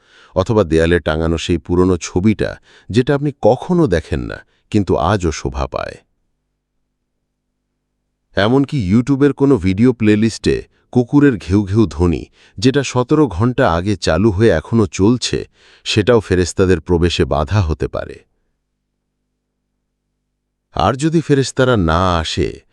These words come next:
তাহলে বিশ্বাস রাখুন, অন্য কিছু ঠিকই চলে আসবে। জিনদের ভিআইপি কার্ড লাগে না, তাদের রক্তের কোরবানি দিয়ে ডাকতে হয় না, তারা শুধু অপেক্ষা করে।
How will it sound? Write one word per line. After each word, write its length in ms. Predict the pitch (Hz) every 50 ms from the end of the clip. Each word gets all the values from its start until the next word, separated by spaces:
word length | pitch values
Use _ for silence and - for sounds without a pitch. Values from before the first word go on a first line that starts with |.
| _ _ _ _ -
তাহলে 300 | - 90 87 95 92 85
বিশ্বাস 500 | 69 73 82 - - - 104 95 - -
রাখুন, 360 | 92 85 - - 87 73 60 - _ _ _ _ _ _ -
অন্য 360 | 95 113 143 156 170 175 165
কিছু 300 | - - 131 - - 117
ঠিকই 340 | - - - 104 90 - 87
চলে 340 | - - 67 62 64 62 50
আসবে। 420 | - - - - - - - - _ _ _ _ _ _ _ _ - 71
জিনদের 400 | 69 87 92 92 85 92 90 76
ভিআইপি 440 | 67 71 85 85 87 87 - 98
কার্ড 280 | 85 - 80 80 76 73
লাগে 220 | 80 80 76 80
না, 200 | 73 71 67 - _ _ - - _ -
তাদের 300 | 87 82 73 90 73 69
রক্তের 380 | 82 87 - - - 98 82
কোরবানি 440 | - - 87 82 80 95 95 101 98
দিয়ে 200 | 80 87 90 82
ডাকতে 380 | 64 - 73 78 - - - 95
হয় 220 | 85 90 85 80
না, 180 | 69 62 - _ _ _ _ _ _ _ -
তারা 180 | 123 123 135
শুধু 260 | 127 - 156 139 139 123
অপেক্ষা 500 | 113 113 - 165 151 - - - 98 -
করে। 300 | - 53 - - -